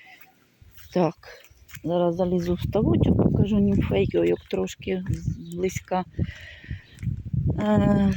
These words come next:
так, он понтендерія, бачите, цвіте бусковим. Ну, я зараз залізу в воду, покажу. Є такий комиш австралійський, тут уже величезні коріння, друзі. Я вже не знаю, скільки років вони ростуть в горщиках. Ось такий пістряволисний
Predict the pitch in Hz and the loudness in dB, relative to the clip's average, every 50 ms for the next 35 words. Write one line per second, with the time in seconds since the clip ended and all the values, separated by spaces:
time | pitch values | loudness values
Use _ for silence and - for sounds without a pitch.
0 | - - - - 190 175 160 - - - - 247 262 233 - - 226 208 196 - | -2 -4 0 2 2 2 2 0 -2 0 2 4 4 4 4 2 0 0 0 -2
1 | - 202 185 170 170 170 165 170 170 170 170 180 202 220 262 - - - 240 - | -4 -2 2 4 4 4 4 4 2 0 -2 -2 -4 -6 -6 -6 -10 -18 -20 -20
2 | - - 320 - - - 196 190 180 - _ - - 196 208 - - _ - 190 | -18 -18 -18 -10 -4 -2 -2 -2 -4 -6 _ -20 -20 -20 -20 -20 -10 _ -2 -2
3 | 180 180 196 - 466 466 359 277 233 254 233 233 220 202 233 220 214 208 190 202 | -2 -2 -4 -6 -4 -2 -2 0 2 2 2 2 2 0 0 0 -2 -2 -4 -4
4 | 202 202 208 185 175 175 185 190 180 175 - - 190 - - - 180 175 175 170 | -6 -6 -6 -6 -4 -2 -2 -2 -2 -4 -8 -10 -14 -12 -6 -4 -4 -4 -4 -4
5 | 170 - - - - - - - - - - - 220 220 247 269 - - - - | -6 -6 -10 -12 -14 -16 -14 -12 -12 -12 -12 -8 -2 2 2 2 2 0 -4 -4
6 | 254 233 - - 262 262 277 302 339 - - 269 240 - - 254 233 233 233 208 | -4 -4 -2 2 4 6 6 6 4 2 0 -2 -2 -2 0 0 2 4 2 2
7 | - - - 202 - 240 - - 220 220 233 226 190 196 294 302 311 285 - - | 0 -4 -8 -8 -6 -4 -2 0 2 4 4 4 4 6 6 6 6 4 2 2
8 | - 277 240 202 180 214 196 - - 254 269 294 277 269 240 190 196 196 214 180 | 4 6 6 6 4 2 0 2 4 6 8 8 8 8 6 6 4 2 2 2
9 | 165 180 208 233 247 233 196 254 247 226 - - 208 - - 240 208 214 - - | 2 4 4 4 4 6 6 6 4 4 2 -2 -2 2 4 4 4 4 2 2
10 | 208 208 190 175 - - 190 175 185 233 285 294 - - - - - - 185 - | 0 0 0 0 -2 -6 -8 -4 0 2 2 2 2 -2 -6 -6 -2 -2 -2 -2
11 | - - - - - - - - - - - - - - - - - - - - | -4 -10 -16 -14 -12 -12 -10 -10 -10 -10 -12 -14 -18 -20 -20 -18 -16 -16 -18 -18
12 | _ _ _ _ _ - - - - - - - 175 202 214 - - - - - | _ _ _ _ _ -20 -20 -20 -20 -20 -14 -6 -2 -2 -2 -2 -4 -8 -8 -4
13 | - 262 - - 220 - - - 240 226 220 233 233 247 240 - - - 214 | -4 -4 -4 -4 -8 -8 -4 0 0 2 4 4 6 4 4 2 0 -4 -4